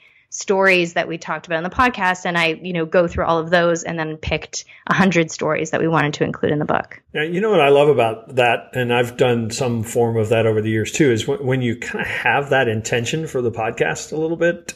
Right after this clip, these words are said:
Speaker 2: um, you, and maybe that was not the intention, but I mean, it, it brings intention to the podcast, knowing that it's also something much bigger.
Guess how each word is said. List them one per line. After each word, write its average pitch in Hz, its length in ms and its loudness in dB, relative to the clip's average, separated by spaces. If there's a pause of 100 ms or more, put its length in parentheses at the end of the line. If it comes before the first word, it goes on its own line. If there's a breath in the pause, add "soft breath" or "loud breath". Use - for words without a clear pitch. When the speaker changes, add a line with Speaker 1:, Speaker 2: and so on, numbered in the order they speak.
Speaker 2:
um, 117 460 -4 (300)
you, 127 300 -8
and 135 140 0
maybe 160 140 6
that 127 160 2
was 117 180 2
not 120 200 0
the 104 100 -4
intention, 107 420 -2
but 107 140 -2
I 104 40 -2
mean, 107 140 -2
it, 117 140 -2
it 117 260 -2
brings 139 360 2
intention 104 560 -2 (400 loud breath)
to 113 600 0
the 113 80 -2
podcast, 110 580 -2
knowing 113 440 -2
that 110 380 0
it's 107 400 -2
also 117 360 0
something 104 340 -6
much 98 200 -10
bigger. 98 320 -6